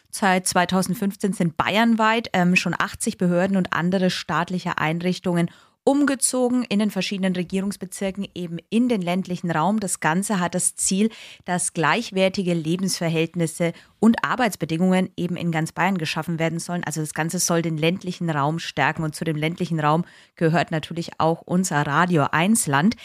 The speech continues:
Bis zweitausenddreißig läuft jetzt der zweite Teil der Behördenverlagerung. Dazu gehört auch die geplante Finanzhochschule, die eben von Hersching nach Kronach zieht, inklusive vierhundert Studienplätzen und noch knapp siebzig Lehrkräften und anderem Personal.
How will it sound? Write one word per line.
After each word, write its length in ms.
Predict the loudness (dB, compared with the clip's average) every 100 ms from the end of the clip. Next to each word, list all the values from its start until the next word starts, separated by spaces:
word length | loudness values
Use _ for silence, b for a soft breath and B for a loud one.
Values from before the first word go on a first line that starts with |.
| B B
Bis 200 | 0 0
zweitausenddreißig 920 | 2 2 4 2 2 2 2 2 0
läuft 240 | 0 0 0
jetzt 220 | -2 -2
der 100 | -2
zweite 460 | -2 0 0 -2 -6
Teil 280 | -2 0
der 140 | 2 0
Behördenverlagerung. 1040 | 0 0 -2 -2 -4 -2 0 2 2 2
Dazu 300 | 0 -2 -2
gehört 340 | -2 2 0 B B B 0
auch 260 | 2 2
die 160 | -4 -6
geplante 400 | -4 -2 -2 -2
Finanzhochschule, 1040 | -4 0 0 0 -4 -6 -6 -4 2 2 2 B -2
die 80 |
eben 140 | 0 -2
von 180 | -2 -2
Hersching 420 | 0 0 -2 0
nach 240 | -2 -2
Kronach 380 | -6 -6 -4 -6
zieht, 380 | -6 -8 -8 -12 _ 2
inklusive 600 | 2 4 2 2 2 0
vierhundert 420 | 0 0 0 0
Studienplätzen 840 | -2 0 0 0 2 0 2 0 0 B B B
und 200 | 0 0
noch 180 | 2 -2
knapp 240 | 0 -2 -2
siebzig 440 | -6 -4 -4 0
Lehrkräften 580 | 0 0 -2 -6 -4 -4
und 160 | -2
anderem 440 | 0 2 4 2 0
Personal. 580 | -2 -8 -6 0 0